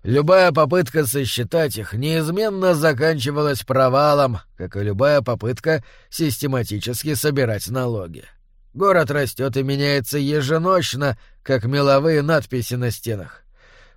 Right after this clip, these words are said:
Посреди улиц, благодаря умникам, которым хватает смекалки воспользоваться темнотой,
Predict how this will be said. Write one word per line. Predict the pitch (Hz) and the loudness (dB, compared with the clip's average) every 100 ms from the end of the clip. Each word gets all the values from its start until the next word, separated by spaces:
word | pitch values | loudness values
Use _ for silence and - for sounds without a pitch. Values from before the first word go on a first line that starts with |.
| - | -6
Посреди | 123 101 190 202 240 | -4 0 0 0 0
улиц, | 220 220 214 190 117 | 2 4 6 4 2
благодаря | 147 160 156 156 160 160 | 0 2 2 2 4 4
умникам, | 220 226 196 160 143 131 | 4 2 2 0 2 0
которым | 120 120 139 139 | 0 -2 -2 -2
хватает | 123 143 135 147 139 | -2 -2 0 0 0
смекалки | - 147 143 160 156 151 | -2 -2 2 2 2 2
воспользоваться | 151 151 - 175 143 151 147 156 139 | 2 0 0 0 2 0 0 0 -2
темнотой, | 151 147 151 190 196 147 | -2 0 0 2 2 2